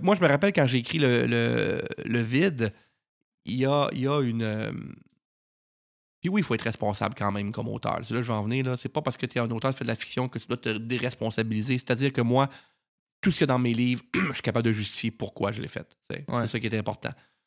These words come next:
Speaker 1: Euh, dans le vide, il y a, il y a, il y a, il y a une secte, ben, pas une secte, mais le personnage principal amène les gens à,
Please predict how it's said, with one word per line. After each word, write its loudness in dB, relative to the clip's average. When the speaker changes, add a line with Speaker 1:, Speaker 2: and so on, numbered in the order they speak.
Speaker 1:
Euh, 2
dans -2
le 4
vide, 4
il 2
y 6
a, 2
il -2
y -4
a, -4
il -8
y -6
a, -8
il -10
y -2
a -2
une -4
secte, -4
ben, -18
pas -2
une -2
secte, -6
mais -4
le -6
personnage -6
principal -2
amène -2
les 0
gens 0
à, -2